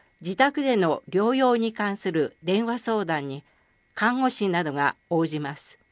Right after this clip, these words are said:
専用電話、零三六二四零五五三五。二十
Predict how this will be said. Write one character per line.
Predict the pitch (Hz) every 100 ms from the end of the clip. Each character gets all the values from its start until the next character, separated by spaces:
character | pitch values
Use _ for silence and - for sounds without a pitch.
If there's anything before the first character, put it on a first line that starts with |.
| _ _ _ _ _ _ _ _ _ _
専 | - 247 294
用 | 277 262
電 | 233 220 151
話、 | 139 - _ _ _ _ _ _ _ _ _ _ _ _ -
零 | 196 226 233
三 | - 190 131 _ _ _ _ -
六 | 180 302
二 | 311 294 220
四 | 185 180 156
零 | 147 127 - _ -
五 | 202 240
五 | 220 214
三 | 170 165 147 135
五。 | 135 - - _ _ _ _ _ _ _ _ _ _ -
二 | 208 302
十 | 285 240 170